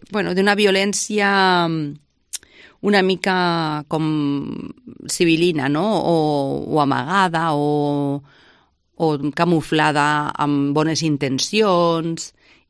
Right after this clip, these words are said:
i, mm, d'una noia que decideix an-, marxar a un poble petit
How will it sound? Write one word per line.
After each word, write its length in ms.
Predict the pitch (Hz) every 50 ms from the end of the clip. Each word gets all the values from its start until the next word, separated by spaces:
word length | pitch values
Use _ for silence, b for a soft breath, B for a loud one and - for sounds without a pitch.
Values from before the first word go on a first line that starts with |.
| _
i, 400 | - 180 180 170 165 160 156 151
mm, 340 | 143 139 131 127 123 120 - -
d'una 340 | - 160 185 196 196 175 175
noia 320 | 180 185 190 165 175 196
que 360 | - 202 170 165 160 151 147 -
decideix 440 | - 147 139 - 139 123 147 135 -
an-, 140 | 151 - - -
marxar 360 | 151 147 139 143 - - 147
a 60 | 147
un 140 | 151 147 147 139
poble 280 | 160 151 139 143 135
petit 360 | 139 143 139 - 185 226 254